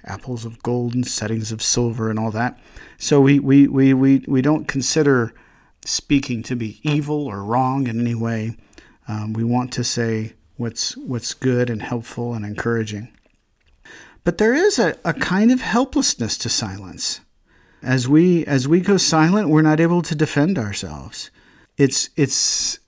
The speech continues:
uh, Richard Foster says, "Silence is intimately related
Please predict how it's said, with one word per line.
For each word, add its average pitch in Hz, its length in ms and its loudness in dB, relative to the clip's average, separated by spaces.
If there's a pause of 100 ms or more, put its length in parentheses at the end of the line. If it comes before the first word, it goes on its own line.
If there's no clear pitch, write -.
uh, 127 460 -8
Richard 139 340 -2
Foster 147 340 0
says, 123 240 0
"Silence 170 560 2
is 127 300 0
intimately 170 560 2
related 135 680 2